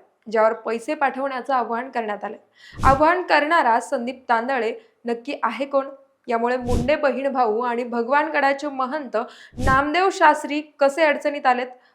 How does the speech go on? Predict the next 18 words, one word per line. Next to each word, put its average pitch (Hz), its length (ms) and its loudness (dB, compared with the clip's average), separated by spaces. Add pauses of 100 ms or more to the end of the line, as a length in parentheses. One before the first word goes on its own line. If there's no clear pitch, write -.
(120)
पाहुयात 349 420 4
या 311 100 4
व्हिडिओच्या 294 360 0
माध्यमातून. 214 680 -2
नमस्कार, 233 480 -2
मी 294 100 -4
पूजा 311 320 -2
आणि 240 140 -4
आपण 247 240 -8
पाहताय 262 360 -10
दे 269 200 -4
दणका. 214 300 -10
केज 349 500 -2
तालुक्यातील 330 500 4
मसाजोगचे 277 720 0
सरपंच 240 720 -2
संतोष 247 360 -6
देशमुख 240 560 -4